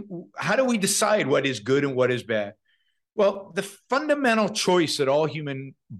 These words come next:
beings have, that all living beings have, is the choice between life or death,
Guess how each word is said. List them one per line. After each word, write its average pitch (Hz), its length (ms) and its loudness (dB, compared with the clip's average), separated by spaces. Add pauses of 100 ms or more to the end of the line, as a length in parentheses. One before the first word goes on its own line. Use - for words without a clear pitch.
(140)
beings 127 440 0
have, 113 360 0
that 107 100 -2
all 127 220 2
living 117 400 -6
beings 101 300 -6
have, 98 340 -6
is 117 140 -4
the 120 80 -6
choice 143 380 0
between 120 440 -2
life 107 260 0
or 101 60 -10
death, 90 280 -10